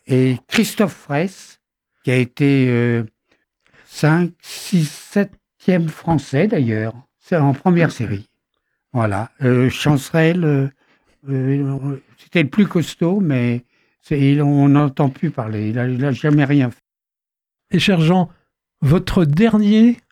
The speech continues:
Speaker 2: match de tennis, c'était quand ? En quelle année ? Souvenez-vous.
Speaker 1: Que lorsque j'avais trente,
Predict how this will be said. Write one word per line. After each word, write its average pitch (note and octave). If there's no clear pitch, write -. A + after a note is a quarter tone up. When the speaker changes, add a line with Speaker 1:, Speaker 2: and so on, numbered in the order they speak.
Speaker 2:
match D#3+
de E3+
tennis, D3
c'était D#3
quand ? A#2+
En F#3
quelle D3
année ? A#2+
Souvenez-vous. D#3
Speaker 1:
Que -
lorsque A#2+
j'avais A#2
trente, D#3+